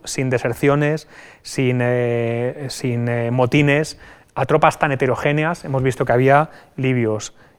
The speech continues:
íberos, celtíberos, baleares, galos, al poco se le unirían itálicos, ligures. Y durante estos casi dos décadas,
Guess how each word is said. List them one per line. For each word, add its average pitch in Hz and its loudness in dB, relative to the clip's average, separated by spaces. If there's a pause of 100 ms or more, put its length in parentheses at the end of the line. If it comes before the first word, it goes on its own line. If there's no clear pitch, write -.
(100)
íberos, 117 0 (100)
celtíberos, 117 -2
baleares, 120 0
galos, 123 2 (240)
al 135 -2
poco 143 4
se 156 0
le - 0
unirían 143 0
itálicos, 120 -2 (1120)
ligures. 127 4 (640)
Y 151 2
durante 139 4
estos 156 0
casi 156 2
dos 143 2
décadas, 160 2